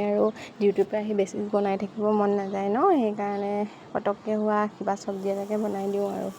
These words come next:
দাইল বনাই থৈ গৈছিলোঁ বাৰু যাওঁতে। তাৰপিছত এয়া কাটি বাছি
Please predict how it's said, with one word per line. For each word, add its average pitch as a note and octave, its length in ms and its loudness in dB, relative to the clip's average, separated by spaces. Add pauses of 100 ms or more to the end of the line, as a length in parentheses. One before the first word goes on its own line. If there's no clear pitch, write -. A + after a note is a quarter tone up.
দাইল F#3+ 240 0
বনাই G3 280 0
থৈ A3 180 -2
গৈছিলোঁ G#3 420 -2
বাৰু F#3+ 260 0
যাওঁতে। F#3+ 360 0 (480)
তাৰপিছত G3 340 -2
এয়া G#3 220 2
কাটি F#3 280 -4
বাছি F#3+ 220 -4